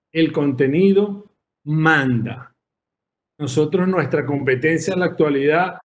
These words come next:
es Netflix y tenemos que hacer producciones de primera para que la gente se quede viendo nuestros eventos.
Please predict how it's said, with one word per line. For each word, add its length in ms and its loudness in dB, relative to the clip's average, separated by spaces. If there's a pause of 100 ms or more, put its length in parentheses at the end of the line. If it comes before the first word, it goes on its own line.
(120)
es 200 -8
Netflix 760 -4 (280)
y 100 -4
tenemos 440 -2
que 120 0
hacer 460 -2
producciones 1000 0 (380)
de 360 2
primera 840 0 (140)
para 240 -2
que 100 0
la 120 0
gente 440 0
se 240 -4
quede 240 2
viendo 380 0
nuestros 360 -4
eventos. 400 -4